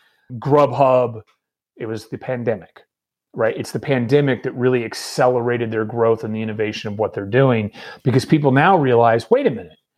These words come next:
I can sit on my couch, I can watch Netflix, and my food will just appear."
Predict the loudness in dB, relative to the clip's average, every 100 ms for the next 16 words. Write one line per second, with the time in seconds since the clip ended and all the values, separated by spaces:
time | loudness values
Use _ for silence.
0 | _ _ -4 -4 -2 0 0 0 0 2
1 | 2 -2 -14 _ -8 -6 -4 -4 -4 -4
2 | 0 0 0 -8 -8 -8 -14 -20 _ _
3 | _ -4 0 0 -2 -2 0 0 0 -6
4 | -10 -12 -14 -16 -12 -12 -12